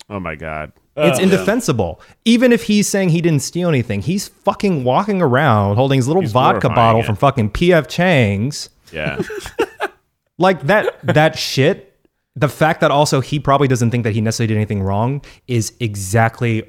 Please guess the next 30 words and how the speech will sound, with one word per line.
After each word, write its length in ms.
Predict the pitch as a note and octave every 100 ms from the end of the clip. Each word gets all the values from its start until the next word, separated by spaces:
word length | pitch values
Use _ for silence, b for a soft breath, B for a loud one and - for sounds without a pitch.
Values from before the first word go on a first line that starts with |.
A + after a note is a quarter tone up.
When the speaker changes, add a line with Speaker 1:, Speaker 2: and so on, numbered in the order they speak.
| -
Speaker 2:
why 280 | G2+ G#2
he 180 | G#2 -
needs 320 | G2+ G2+ G2+ -
to 100 | G#2+
be 240 | G2 G2
educated 500 | G2+ G2+ G2+ G#2 F2+
about 280 | E2 D#2+ D#2+
it. 180 | - -
And 120 | A2+ G#2+
the 40 |
problem 400 | - A2+ G#2 G#2
is, 500 | B2+ A#2 G2 G2 - -
is 180 | G#2+
that 220 | G2 G2+ G2+
it 100 | G2+
is 160 | F#2+
essentially 500 | G2 - A#2 A2+ A2+
a 60 | G2
place 520 | - A2 G2 - - b b b b b _ -
that 80 | G#2+
he 140 | B2+
is 100 | B2
representing 600 | A#2 G#2 G2 A2 A2+ G2 -
of 220 | A#2 A#2
white 260 | G#2+ G#2+ -
privilege, 460 | B2 G#2+ F#2 F2+
of 160 | - G2+
where 140 | A2
he 100 | G#2
is 300 | G2 F#2+ -